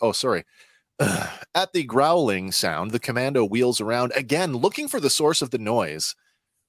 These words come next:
After a moment, the clone slowly looks up,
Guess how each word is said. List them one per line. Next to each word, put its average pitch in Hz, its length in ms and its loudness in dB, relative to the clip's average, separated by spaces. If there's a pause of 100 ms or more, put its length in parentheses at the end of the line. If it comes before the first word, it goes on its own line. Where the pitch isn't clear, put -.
(140)
After 104 320 -4
a 98 40 -4
moment, 104 260 -2
the 127 60 -4
clone 127 300 -2
slowly 143 800 2
looks 139 360 0
up, 139 300 2